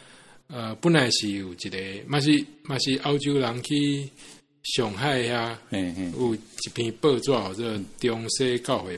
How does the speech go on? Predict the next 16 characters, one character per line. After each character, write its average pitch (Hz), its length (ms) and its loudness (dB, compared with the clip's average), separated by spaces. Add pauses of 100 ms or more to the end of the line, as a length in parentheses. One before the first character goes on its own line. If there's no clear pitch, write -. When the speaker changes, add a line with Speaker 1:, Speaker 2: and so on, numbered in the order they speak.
Speaker 1:
报， 95 80 -4 (260)
Speaker 2:
嗯。 90 220 -4
Speaker 1:
中 131 220 0
西 127 260 0
教 123 200 2
会 107 220 -2
报。 - 240 -2 (280)
Speaker 2:
嗯。 87 180 -6 (800)
Speaker 1:
啊， 135 100 -2
用 127 140 4
汉 151 160 2
字 113 140 0
写 123 180 4
的。 92 180 -4 (320)
Speaker 2:
嗯。 87 160 -6 (140)
Speaker 1:
啊， 123 200 -4